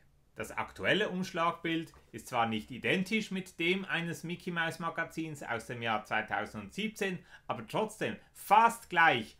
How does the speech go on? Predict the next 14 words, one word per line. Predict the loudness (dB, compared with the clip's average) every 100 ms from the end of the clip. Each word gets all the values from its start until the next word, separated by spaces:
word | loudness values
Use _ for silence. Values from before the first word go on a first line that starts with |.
| -18
und | -8 -4
mindestens | 0 2 2 -2 -4 -6 -6
davon | -2 2 4 2
inspiriert. | 0 -6 -6 -2 0 2 0 -2 -12 _ _
So | -4 -2
wie | 0
Tick, | 0 0 0
Trick | -4 -2
und | -4 0
Track | 6 6 4 2
da | 2
mit | 2 0 -4 6
Taucherbrille, | 6 6 0 0 2 2 2 -2 -4 _ _
Schwimmring, | 0 2 4 2 0 -4